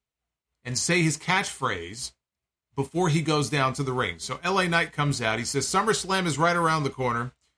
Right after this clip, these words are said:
and it's the biggest party of the summer, and the party he wants to go to is the one where he captures the United States Championship." He said that there are three men in his way that will find out whose game it is, and the crowd chanted,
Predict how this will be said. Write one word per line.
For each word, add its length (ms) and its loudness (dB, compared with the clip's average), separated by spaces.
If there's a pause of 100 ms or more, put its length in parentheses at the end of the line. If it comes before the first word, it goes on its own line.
(160)
and 100 0
it's 120 0
the 100 -4
biggest 380 0
party 300 4
of 80 0
the 60 -2
summer, 400 0
and 100 0
the 60 -6
party 340 2
he 140 0
wants 300 0
to 80 -2
go 220 0
to 220 -2
is 100 0
the 80 -2
one 280 -2
where 120 -2
he 100 -4
captures 560 -4
the 80 -2
United 600 0
States 420 -6
Championship." 800 -12 (1400)
He 60 -12
said 220 2
that 80 -2
there 160 4
are 40 0
three 300 0
men 220 2
in 80 4
his 180 4
way 300 4
that 160 -2
will 80 -4
find 340 2
out 160 2
whose 240 2
game 300 2
it 80 0
is, 240 2
and 100 2
the 40 0
crowd 360 2
chanted, 580 -2